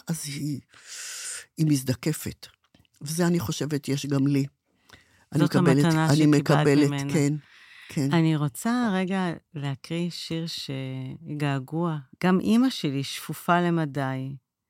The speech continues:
Speaker 2: אני מפנה לה מקום בין כתפיי. אני המשענת. אני דמעה מוחה.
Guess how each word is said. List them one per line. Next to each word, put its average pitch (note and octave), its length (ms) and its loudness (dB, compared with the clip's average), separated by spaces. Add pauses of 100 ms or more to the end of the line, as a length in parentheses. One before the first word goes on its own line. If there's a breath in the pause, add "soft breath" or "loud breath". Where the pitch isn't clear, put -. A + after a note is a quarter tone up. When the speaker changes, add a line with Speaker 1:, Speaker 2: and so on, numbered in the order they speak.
(280)
Speaker 2:
אני E3 140 2
מפנה E3 520 0
לה G3 100 0
מקום E3+ 460 -2
בין D3 180 -4
כתפיי. B2+ 800 -10 (800)
אני E3+ 220 2
המשענת. B2+ 840 -4 (600)
אני G3 220 4
דמעה E3 360 0
מוחה. C3+ 440 -6